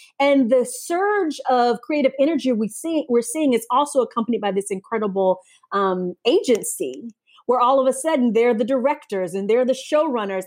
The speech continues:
and they are the gatekeepers for an experience that has before been, you know, diluted through other, other lenses and other voices. And I just got really excited about that. And then I started thinking about movies like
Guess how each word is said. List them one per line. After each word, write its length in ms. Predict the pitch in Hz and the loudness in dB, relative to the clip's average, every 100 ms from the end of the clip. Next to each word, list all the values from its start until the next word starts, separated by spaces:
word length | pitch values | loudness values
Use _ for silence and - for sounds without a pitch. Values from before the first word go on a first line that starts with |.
| - | -6
and 220 | 220 185 | -6 0
they 180 | 220 277 | 2 4
are 100 | 269 | 4
the 120 | 240 | 2
gatekeepers 840 | 202 226 262 - - 233 - 202 | 0 0 0 -2 -8 -8 -6 -10
for 200 | - 240 | -6 -6
an 60 | 220 | -6
experience 840 | 202 - - 294 311 302 233 202 196 _ - | -10 -16 -10 -6 -4 -4 -4 -6 -10 _ -4
that 140 | 240 | -4
has 260 | 240 262 220 | -2 -4 -2
before 560 | 226 226 285 302 262 | -2 -2 0 2 2
been, 480 | 202 220 220 220 214 - _ - | 2 0 0 -2 -6 -10 _ -4
you 140 | 240 | 0
know, 260 | 240 214 196 | 2 2 2
diluted 840 | 190 226 233 285 339 269 202 190 - | 2 2 4 4 4 4 0 -2 -4
through 220 | 247 240 269 | -2 0 2
other, 600 | 277 247 254 240 240 226 _ _ - | 2 2 0 0 -2 -4 _ _ -2
other 300 | 254 240 240 | 2 2 2
lenses 520 | 226 240 208 202 190 | 0 -2 -4 -4 -4
and 100 | 196 208 | -6 -4
other 220 | 214 220 | -4 -4
voices. 720 | 185 196 214 208 - 170 185 - | -6 -4 -6 -8 -10 -10 -14 -8
And 500 | 226 220 214 220 214 - 214 | -6 -4 -2 -2 -4 -6 -2
I 200 | 254 330 | 0 0
just 200 | 311 - | -2 -2
got 160 | 269 | 0
really 240 | 220 226 208 | 4 4 2
excited 420 | 202 180 185 214 | 0 -2 -2 0
about 280 | 247 262 294 | 0 0 -2
that. 300 | 311 320 349 - - _ _ - _ - | -2 0 0 -4 -12 _ _ -20 _ -2
And 300 | 240 247 185 | 2 2 2
then 420 | 247 277 277 254 - - | 2 4 2 0 -2 -6
I 400 | 208 220 233 233 | -2 0 2 0
started 260 | 233 247 233 | 2 0 0
thinking 220 | 254 240 | -2 0
about 420 | 240 202 196 202 | -2 2 2 2
movies 380 | 196 220 220 226 | 0 0 0 -2
like 260 | 220 208 202 | -2 -2 -2